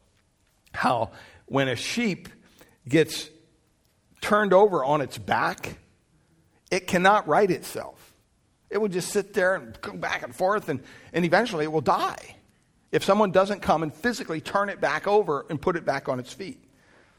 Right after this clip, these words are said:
They're called cast or cast down sheep. Um, they just kind of flail there. And usually they become a victim of a wolf or something like that because they can't run because they're not on their, it's kinda like a turtle on its back almost.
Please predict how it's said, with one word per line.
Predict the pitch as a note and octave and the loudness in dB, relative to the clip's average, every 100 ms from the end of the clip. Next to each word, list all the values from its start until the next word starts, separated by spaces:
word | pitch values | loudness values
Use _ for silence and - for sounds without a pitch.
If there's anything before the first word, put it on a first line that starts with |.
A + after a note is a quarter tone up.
| _ _ _ _ - | _ _ _ _ -4
They're | D3+ | 0
called | - C#3+ C3 - - | 2 2 0 -8 -16
cast | - F#3 D#4 C4+ | -2 0 0 -2
or | E3+ | -6
cast | - - E3 D3+ - | -4 -2 0 0 0
down | D#3 D3+ C3+ - - - | 2 2 -2 -6 -12 -16
sheep. | - - C3+ E2 - - _ _ _ _ _ _ _ _ - | -12 -8 -8 -8 -18 -20 _ _ _ _ _ _ _ _ -8
Um, | C3+ C3 B2 - - _ _ - - | -6 -4 -6 -10 -20 _ _ -18 -2
they | C#3 | -2
just | C#3 C#3+ | 0 -2
kind | - E3 | -2 -2
of | |
flail | - D#3+ G#3 E4 | -2 0 2 0
there. | - - - - - | -2 -6 -10 -10 -4
And | C3 | -2
usually | D3+ G3 D3 C#3 | -2 -2 -2 0
they | C#3 | 0
become | B2+ C#3 B2+ | -2 -2 -2
a | |
victim | A#2 C#3 C#3+ C3 B2 - - - | -2 -4 -4 -6 -6 -12 -12 -6
of | C3 | -4
a | A#2+ | -2
wolf | B2+ C#3 C#3 C3 | 2 2 0 -4
or | |
something | A2 D3 C#3+ | -4 -4 -2
like | A#2 A#2 | -4 0
that | F#3+ F3 | -2 -2
because | B2 A2 | -6 -6
they | A2 | -6
can't | C3+ A#2+ G#2+ | -4 -4 0
run | D#3 C#3+ | 0 0
because | D#3 B2+ A#2 | -4 -4 -6
they're | B2 | -6
not | A#2 B2 B2+ - | -4 -4 -4 -4
on | A2 A#2 | -4 -2
their, | A2+ A2+ A2+ - - | -2 -4 -6 -20 -20
it's | - | -10
kinda | B2+ | -6
like | A2+ | -4
a | G#2+ | -6
turtle | - D#3+ F3 G#2+ | -4 -2 0 -2
on | A2+ | -6
its | A2+ G2+ | -8 -2
back | B2+ F#3+ E3 A2+ | 2 2 0 -4
almost. | F#2 F2+ - - | -8 -10 -16 -20